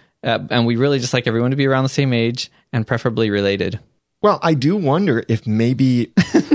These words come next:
Speaker 2: the apprentice became the apprentice. Let's call him Yen Sid because I think that's the appropriate name for him. I wonder if maybe Yen Sid became an apprentice because Merlin appeared to Yen Sid in a dream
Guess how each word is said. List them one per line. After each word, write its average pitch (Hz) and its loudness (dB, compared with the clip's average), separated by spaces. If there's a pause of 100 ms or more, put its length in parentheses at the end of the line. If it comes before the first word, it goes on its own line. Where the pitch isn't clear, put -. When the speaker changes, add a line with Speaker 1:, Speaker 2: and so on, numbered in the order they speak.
(420)
Speaker 2:
the 117 2
apprentice 110 0
became 120 -4
the 120 0
apprentice. 95 -4
Let's 92 -6
call 92 -4
him 104 -2
Yen 95 -2
Sid 90 -2
because - -10
I 87 -2
think 85 -8
that's - -6
the - -14
appropriate 87 -6
name 87 -6
for 85 -14
him. 87 -12 (360)
I - 2
wonder 143 2
if 135 -4
maybe 117 0
Yen 110 0
Sid 95 -2 (420)
became 131 0
an 117 -2
apprentice 101 -2
because 110 -2
Merlin 107 0 (400)
appeared 151 -2
to - -10
Yen 98 0
Sid 87 -4 (540)
in 101 0 (100)
a 98 -4
dream 92 -2